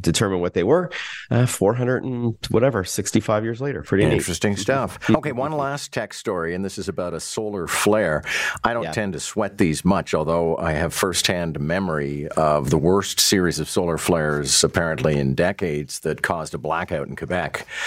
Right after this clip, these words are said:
Speaker 2: uh, and shut down pretty well all of southern Quebec at one point. That was about thirty years ago.
Speaker 1: I remember
Speaker 2: Um,
Speaker 1: that, yeah.
Speaker 2: but
Speaker 1: Mm-hmm.
Speaker 2: when there are, when there is solar activity, it can interfere with our tech.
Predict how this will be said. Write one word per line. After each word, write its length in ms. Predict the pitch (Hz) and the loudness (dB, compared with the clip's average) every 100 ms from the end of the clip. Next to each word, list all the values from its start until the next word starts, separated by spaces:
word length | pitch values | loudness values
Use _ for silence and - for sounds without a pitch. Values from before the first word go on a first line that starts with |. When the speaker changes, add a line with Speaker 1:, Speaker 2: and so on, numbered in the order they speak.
| - - - - | -4 -4 -6 -2
Speaker 2:
uh, 280 | 73 69 71 | 0 2 0
and 340 | 78 76 73 - | 0 -2 -2 -4
shut 300 | - 98 - | -2 -2 2
down 400 | 80 78 73 73 | 2 2 -2 -2
pretty 240 | - 82 | 0 0
well 220 | 73 71 | 0 0
all 260 | 71 80 82 | 0 2 2
of 100 | 71 | 2
southern 420 | - 78 76 71 | 2 2 0 -4
Quebec 440 | 71 73 82 82 - | 0 2 2 0 -2
at 80 | |
one 260 | 73 78 87 | -2 0 2
point. 220 | - 69 | 2 2
That 80 | 127 | 2
was 80 | 107 | 0
about 180 | 80 - | -2 2
thirty 240 | 95 73 | 2 2
years 240 | 76 90 | 0 0
ago. 260 | 78 64 60 - - - - | 0 -2 -4 -4 -4 -2 0
Speaker 1:
I 60 | |
remember 260 | 90 87 85 | 2 2 2
Speaker 2:
Um, 60 | |
Speaker 1:
that, 200 | 143 85 | -2 -2
yeah. 200 | 85 117 - | -4 -6 0
Speaker 2:
but 300 | 107 - 127 | 2 2 2
Speaker 1:
Mm-hmm. 60 | 120 | 0
Speaker 2:
when 220 | 139 214 | 0 0
there 180 | 226 151 | 0 0
are, 520 | 90 101 135 85 80 | 0 2 2 0 -2
when 180 | 98 117 | -2 0
there 140 | 135 | 0
is 140 | 123 147 | 0 -2
solar 360 | - 113 101 | -2 -2 -2
activity, 540 | 85 82 - 143 85 85 | -2 0 0 2 0 -2
it 100 | - | -2
can 320 | - 127 120 | 0 0 2
interfere 440 | 104 95 85 101 | 0 -2 2 4
with 120 | 90 90 | 4 2
our 140 | 82 | 0
tech. 380 | - 110 85 | 0 -2 -6